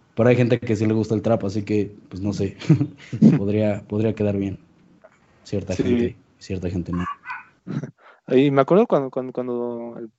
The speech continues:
Speaker 2: el día que, que salió, vi, vi un, vi una
Speaker 1: Ujú.
Speaker 2: historia de que lo estabas, este, compartiendo, y hasta se me hizo raro, ¿no? Porque me acordaba, ¿no? Que tú escuchabas metal y así. Dije, "¿Cómo que está
Speaker 1: <laughs> Sí.
Speaker 2: haciendo trap,
Speaker 1: En
Speaker 2: no?".
Speaker 1: el curso, ¿no?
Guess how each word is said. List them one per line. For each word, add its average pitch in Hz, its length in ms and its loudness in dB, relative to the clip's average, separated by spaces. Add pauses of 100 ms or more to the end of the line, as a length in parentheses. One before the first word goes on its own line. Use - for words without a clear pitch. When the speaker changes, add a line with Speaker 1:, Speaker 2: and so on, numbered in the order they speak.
(180)
Speaker 2:
el 120 80 -8
día 143 200 2
que, 190 180 -2
que 131 100 -4
salió, 120 460 -2 (540)
vi, 135 440 2
vi 135 100 2
un, 139 180 0
vi 135 80 4
una 147 120 2
Speaker 1:
Ujú. 135 80 0
Speaker 2:
historia 127 380 4
de 147 140 0
que 98 400 -12
lo 107 80 -10
estabas, 113 380 0
este, 104 200 -12
compartiendo, 110 640 -6 (380)
y 123 60 0
hasta 117 120 -2
se 123 160 0
me 135 80 2
hizo 156 180 4
raro, 151 300 6
¿no? 135 140 -2
Porque 107 500 -6
me 107 100 -8
acordaba, 120 460 2
¿no? 127 140 -2
Que 127 140 -4
tú - 120 -6
escuchabas 123 460 0
metal 113 460 -2
y 117 60 -2
así. 110 340 -6 (340)
Dije, 117 160 -2
"¿Cómo 135 220 4
que 107 60 0
está 107 120 0
Speaker 1:
<laughs> 110 60 4
Sí. - 0 -
Speaker 2:
haciendo 104 220 2
trap, 127 320 0
Speaker 1:
En 123 120 2
Speaker 2:
no?". 131 60 8
Speaker 1:
el - 80 6
curso, 131 320 4
¿no? 123 280 0